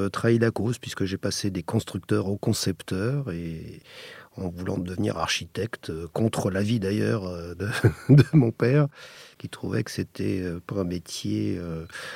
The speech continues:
assez, euh, physique pour moi. Voilà. Et, euh, sinon, nos é-, mes études, c'est U P sept, euh, à Tolbiac, et, euh, avec quelques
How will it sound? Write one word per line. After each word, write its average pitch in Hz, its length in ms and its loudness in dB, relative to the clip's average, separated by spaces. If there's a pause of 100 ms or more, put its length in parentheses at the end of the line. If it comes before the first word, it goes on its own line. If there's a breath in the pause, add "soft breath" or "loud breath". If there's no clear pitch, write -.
(180 loud breath)
assez, - 560 -4
euh, 90 360 -6
physique - 640 -2
pour 104 140 -6
moi. 98 220 -2 (440 loud breath)
Voilà. 104 280 2 (600 loud breath)
Et, 123 300 6
euh, 117 180 4 (800)
sinon, 104 420 0
nos 110 200 4
é-, 101 220 0
mes 104 380 2
études, 113 300 -2
c'est 92 300 -4
U 101 100 -2
P 98 140 -2
sept, - 420 -2
euh, 90 320 -2
à 104 80 -4
Tolbiac, 107 600 0 (500 loud breath)
et, 104 320 2
euh, 95 200 -2 (340)
avec 92 280 -6
quelques 90 640 -4